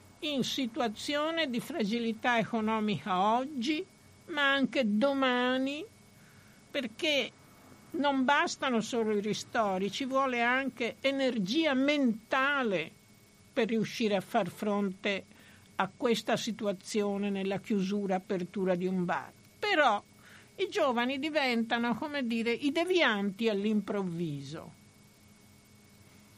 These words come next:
E scopriamo, scusate, quello che è sempre un po' successo nei paesotti di provincia, eh? Che,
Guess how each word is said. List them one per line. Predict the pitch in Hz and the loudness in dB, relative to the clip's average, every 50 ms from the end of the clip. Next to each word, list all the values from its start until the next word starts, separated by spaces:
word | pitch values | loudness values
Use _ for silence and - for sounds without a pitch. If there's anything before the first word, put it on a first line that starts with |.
| - - | -18 -8
E | - 233 220 | -2 0 0
scopriamo, | 214 - - - 247 214 - - 226 226 240 269 285 285 269 247 208 180 165 147 170 | 0 0 0 -2 -2 0 0 2 2 4 4 4 4 2 2 2 2 2 0 -2 -6
scusate, | 156 - - - 208 196 190 226 226 233 240 214 208 196 175 | -8 -8 -6 -4 -4 -4 0 0 2 2 2 0 0 -4 -4
quello | 175 - 233 240 247 247 247 233 196 180 - - - - - - - | -2 -2 -2 0 0 0 0 0 0 0 -2 -4 -14 -20 -20 -14 -6
che | - 262 202 | -4 -2 0
è | 185 | 0
sempre | - - - 262 254 254 254 233 - 214 | -2 0 0 2 2 2 2 0 0 0
un | 214 214 220 214 | 2 2 0 2
po' | - 240 247 | 0 0 0
successo | 247 - - 240 208 - - - - 233 196 180 175 - - - - 240 214 | 0 0 -2 -2 -2 -4 -4 0 2 2 2 2 0 -2 -4 -4 -2 -2 0
nei | 196 202 196 | 0 0 -2
paesotti | 185 - - 208 208 208 202 185 220 214 208 202 196 - - 214 190 | -2 -2 0 0 2 2 2 4 4 4 2 2 -2 -4 -4 -2 -2
di | 196 | -2
provincia, | 190 - 240 202 202 190 196 190 175 170 160 156 151 147 - 196 - - 170 - - - - - - | -4 -2 -2 -2 0 0 0 -2 -2 -2 -4 -6 -6 -8 -8 -8 -8 -10 -12 -16 -20 -20 -20 -14 -8
eh? | 240 185 208 - - - - - - - - - - - - - - - - - - - - - - - - - - - - - - - - - - - - - - - | -6 -6 -6 -6 -8 -14 -20 -20 -20 -20 -20 -20 -20 -20 -20 -20 -20 -20 -20 -20 -20 -20 -20 -20 -20 -20 -20 -20 -20 -20 -20 -20 -20 -20 -20 -20 -20 -20 -20 -20 -20 -16
Che, | - - 349 285 277 262 240 233 226 214 208 208 | -8 -4 0 2 4 4 4 4 4 2 0 -2